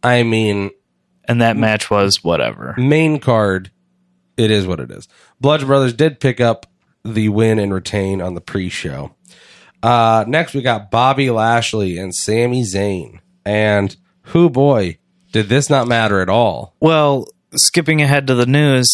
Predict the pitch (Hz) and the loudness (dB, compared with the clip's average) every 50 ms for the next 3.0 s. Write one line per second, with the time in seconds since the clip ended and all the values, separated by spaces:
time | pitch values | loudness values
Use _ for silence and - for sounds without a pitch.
0 | - - - - 143 143 143 139 139 131 120 120 131 131 131 131 123 117 113 - | 0 0 0 0 2 2 2 2 2 2 2 2 2 2 2 2 0 0 0 0
1 | 131 127 120 110 113 117 110 104 110 110 120 117 117 - 120 113 110 - - 120 | 0 0 0 0 0 0 0 -2 0 0 0 0 0 0 -4 -4 -4 -6 -4 -4
2 | 117 110 107 - - 113 107 104 - - 101 113 110 101 101 95 85 82 78 - | -2 -2 -2 -2 0 0 0 0 -2 -2 -2 -2 -2 -2 -2 -2 -2 -4 -6 -8